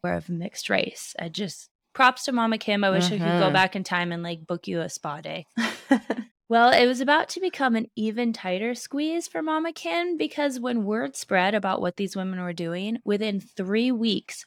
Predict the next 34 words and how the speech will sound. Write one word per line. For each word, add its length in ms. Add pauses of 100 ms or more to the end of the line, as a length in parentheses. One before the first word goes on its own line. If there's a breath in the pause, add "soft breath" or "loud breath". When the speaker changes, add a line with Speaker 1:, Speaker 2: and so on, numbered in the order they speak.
Speaker 1:
one 340
hundred 580
children 640
were 120
dropped 460
at 160
Mama 320
Kim's 480
doorstep. 640 (680)
Speaker 2:
Where 140
are 60
they 80
supposed 280
to 80
go? 520
Speaker 1:
I 100
don't 220
know. 60 (120)
She's 200
Speaker 2:
Like 100
Speaker 1:
gonna 140
have 200
to 100
put 220
some 220
in 80
the 100
rafters. 560 (140)
<laughs> 40
I 120
don't, 320 (100)
I 540 (100)
don't 960
know. 200